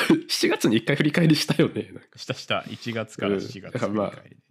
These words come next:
Speaker 2: じゃあ、八月以降ですか？
Speaker 1: そうだね。そっから八月以降で、まあ、軽く、
Speaker 2: 軽く。
Speaker 1: 何があったかみたいな話しますかね。
Speaker 2: 話しますか。ピカシさんからお願いしますよ。
Speaker 1: そうね、俺から。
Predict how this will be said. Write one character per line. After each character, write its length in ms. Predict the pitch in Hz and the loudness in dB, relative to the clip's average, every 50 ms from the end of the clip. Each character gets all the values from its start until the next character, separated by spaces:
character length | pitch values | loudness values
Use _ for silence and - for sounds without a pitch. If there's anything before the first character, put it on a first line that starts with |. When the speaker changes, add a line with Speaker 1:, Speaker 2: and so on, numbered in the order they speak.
| - - | -20 -20
Speaker 2:
じ 80 | - - | -16 -14
ゃ 40 | - | -14
あ、 20 | - | -10
八 280 | - 120 113 - - | -8 -6 -2 0 0
月 300 | - 151 - - - - | 0 0 -2 -2 -4 -4
以 80 | - - | -4 -2
降 0 | |
で 0 | |
す 0 | |
か？ 80 | - | -2
Speaker 1:
そ 40 | 135 | -2
う 40 | 110 | -2
だ 60 | 156 | 0
ね。 40 | 165 | -2
そ 60 | 165 | -2
っ 20 | 160 | -2
か 80 | - | -4
ら 120 | 143 - - _ _ _ _ _ _ _ _ _ _ _ | -4 -6 -8 _ _ _ _ _ _ _ _ _ _ _
八 340 | - - 101 - - 131 131 | -10 -10 -10 -4 -2 0 0
月 240 | 135 123 - - | 0 0 2 0
以 80 | 135 139 | 0 0
降 320 | - _ - 113 87 87 | 0 _ 0 0 0 0
で、 320 | 85 85 85 82 - - _ _ _ _ - - _ _ _ | -2 -4 -4 -4 -6 -8 _ _ _ _ -20 -20 _ _ _
ま 120 | - 101 - | -8 -8 -4
あ、 20 | |
軽 260 | - - 95 92 104 | -2 -4 -2 -2 -2
く、 260 | - - - 98 - - - | -2 0 -2 -2 -2 -4 -12
Speaker 2:
軽 220 | - 92 87 87 | -12 -12 -12 -12
く。 200 | 90 - - - _ _ | -14 -14 -16 -16 _ _
Speaker 1:
何 220 | - 110 107 95 95 | -2 -2 -2 -2 -4
が 100 | - - | -8 -10
あ 20 | |
っ 40 | - | -10
た 100 | - - | -10 -8
か 80 | - - | -8 -12
み 80 | 104 | -10
た 80 | - 98 | -10 -10
い 20 | |
な 60 | 98 | -8
話 180 | - 101 87 85 | -6 -6 -6 -4
し 60 | 98 | -4
ま 100 | 95 95 | -4 -4
す 100 | 98 - | -6 -6
か 120 | - - 85 | -6 -8 -8
ね。 140 | 95 98 | -6 -8
Speaker 2:
話 120 | 104 98 - | -10 -10 -12
し 60 | - | -14
ま 80 | 104 104 | -14 -14
す 80 | - _ | -14 _
か。 160 | - 113 101 - _ _ _ _ | -12 -12 -12 -14 _ _ _ _
ピ 60 | _ | _
カ 120 | - 104 101 | -18 -16 -16
シ 60 | - | -14
さ 100 | - 92 | -16 -14
ん 60 | 90 | -12
か 100 | - 87 | -12 -12
ら 40 | 85 | -10
お 60 | 87 | -10
願 120 | 95 98 | -10 -10
い 40 | 101 | -10
し 80 | - 123 | -8 -8
ま 80 | 127 | -10
す 100 | 131 - | -8 -6
よ。 100 | 135 107 - _ _ _ _ _ _ _ _ _ _ _ | -8 -8 -10 _ _ _ _ _ _ _ _ _ _ _
Speaker 1:
そ 280 | - - - - - | -20 -8 -6 -6 -4
う 40 | 82 | -4
ね、 140 | 98 90 - | -4 -4 -4
俺 200 | 107 104 113 131 | -4 -4 -6 -4
か 180 | - - 135 | -2 -2 -2
ら。 240 | 139 139 - - _ | 0 -2 -4 -6 _